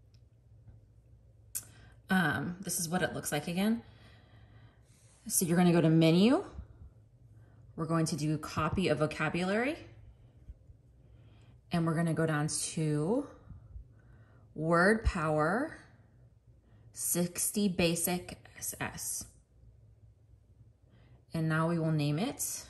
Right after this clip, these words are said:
um, your child's name.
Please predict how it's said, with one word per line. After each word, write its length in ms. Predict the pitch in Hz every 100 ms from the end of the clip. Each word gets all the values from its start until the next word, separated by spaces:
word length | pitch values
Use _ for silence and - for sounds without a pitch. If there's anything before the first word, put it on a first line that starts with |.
| - - - - - - - _ - - - -
um, 640 | 139 135 135 131 135 147 - - - - - - -
your 240 | 151 147
child's 540 | - - 147 147 -
name. 400 | 180 175 214 285